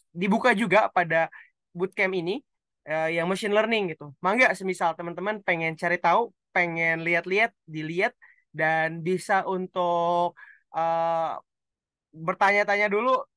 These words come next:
juga silakan sekali. Itu aja teman-teman. Eh, kalau misalkan teman-teman ada yang tertarik atau ingin tahu informasi lebih lanjut bisa untuk hubungi saya.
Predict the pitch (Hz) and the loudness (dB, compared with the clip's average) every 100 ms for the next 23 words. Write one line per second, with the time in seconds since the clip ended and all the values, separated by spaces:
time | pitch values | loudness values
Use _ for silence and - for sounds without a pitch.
0 | _ 175 175 170 180 156 147 - 139 131 | _ -8 -6 -6 -8 -8 -8 -6 -8 -8
1 | - _ _ - - - 208 254 247 247 | -18 _ _ -20 -16 -6 2 2 2 0
2 | 214 214 254 302 254 _ - 170 190 202 | -2 2 2 2 -6 _ -6 -2 0 0
3 | 208 214 208 208 208 208 208 196 190 190 | 2 0 0 -2 -4 -4 -2 0 0 0
4 | 208 214 254 240 _ - 180 180 196 208 | 2 4 2 -6 _ -10 -6 -4 -4 0
5 | 214 214 208 208 214 202 202 202 208 190 | 0 0 0 -2 -2 -4 -2 -4 -6 -6
6 | 175 - 175 180 180 - 175 175 170 190 | -6 -2 -2 -2 -6 -4 -4 -2 0 2
7 | 190 185 175 220 | 2 2 4 0